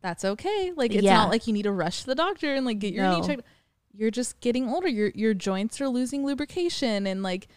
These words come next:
Speaker 1: your muscle mass
Speaker 2: <laughs> Yeah.
Speaker 1: starts to change. And it's, I feel like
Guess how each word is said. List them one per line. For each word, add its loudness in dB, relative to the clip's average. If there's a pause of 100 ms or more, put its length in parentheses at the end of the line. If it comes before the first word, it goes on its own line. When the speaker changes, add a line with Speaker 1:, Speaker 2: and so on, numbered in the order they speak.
(160)
Speaker 1:
your 0
muscle 2
mass 6
Speaker 2:
<laughs> 4
Yeah. 4
Speaker 1:
starts 4
to 2
change. 0
And 0 (960)
it's, 0 (960)
I 2
feel -2
like 2